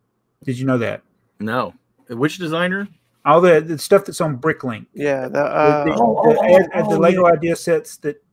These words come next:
Speaker 1: didn't make it.
Speaker 2: Yeah.
Speaker 3: that
Speaker 1: And they're
Speaker 2: Uh,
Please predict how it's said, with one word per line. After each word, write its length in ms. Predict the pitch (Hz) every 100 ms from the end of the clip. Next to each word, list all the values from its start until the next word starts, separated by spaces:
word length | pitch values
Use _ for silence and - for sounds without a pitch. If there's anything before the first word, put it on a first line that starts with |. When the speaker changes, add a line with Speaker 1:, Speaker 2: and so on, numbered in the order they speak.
| _
Speaker 1:
didn't 280 | 165 160 151
make 280 | 143 147 -
it. 180 | 147 - _ _ _ -
Speaker 2:
Yeah. 760 | 123 139 147 139 127 110 107 _ _ _ _ _ _ _ -
Speaker 3:
that 160 | 156
Speaker 1:
And 100 | 156
they're 80 | 139
Speaker 2:
Uh, 120 | 147